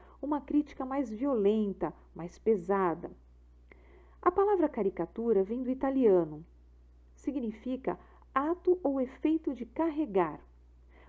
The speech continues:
Parece claro que uma surgiu como tradução da outra,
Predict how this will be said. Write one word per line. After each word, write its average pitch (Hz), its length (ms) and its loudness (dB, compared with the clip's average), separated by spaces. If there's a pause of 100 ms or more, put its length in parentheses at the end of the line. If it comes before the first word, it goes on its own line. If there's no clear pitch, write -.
(100)
Parece 415 400 0
claro 220 500 0 (240)
que - 160 4
uma 427 200 4
surgiu 208 640 -2 (380)
como 349 260 8
tradução 339 580 0
da 339 140 4
outra, 180 500 6